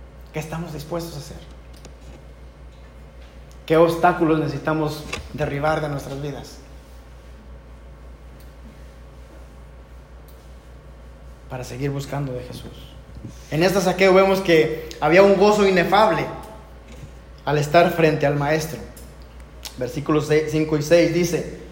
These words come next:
"Cuando Jesús llegó a aquel lugar, mirando hacia arriba, le vio y le dijo: 'Saqueo, date prisa, desciende, porque hoy es necesario que yo, o que pose yo en tu casa.' Entonces él descendió a prisa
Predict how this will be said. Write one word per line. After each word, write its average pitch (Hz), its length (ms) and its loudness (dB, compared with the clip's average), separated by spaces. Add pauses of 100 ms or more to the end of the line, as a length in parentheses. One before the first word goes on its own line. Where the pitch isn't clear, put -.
(400)
"Cuando 175 260 6
Jesús 196 300 2
llegó 220 340 8
a 214 100 8
aquel 214 220 6
lugar, 202 840 4
mirando 180 460 6
hacia 185 260 8
arriba, 165 720 2 (240)
le 147 180 0
vio 196 380 8
y 151 120 2
le 160 120 6
dijo: 165 300 0
'Saqueo, 190 500 4 (600)
date 185 260 4
prisa, 208 360 4
desciende, 202 920 4
porque 170 260 2
hoy 214 320 6
es 214 80 8
necesario 190 540 4
que 160 140 0
yo, 240 760 8 (680)
o 143 120 -4
que 165 120 2
pose 214 340 4
yo 214 180 8
en 214 100 4
tu 165 120 -2
casa.' - 600 2 (400)
Entonces 175 800 4
él 170 160 6
descendió 165 480 4
a 175 100 6
prisa 156 520 -2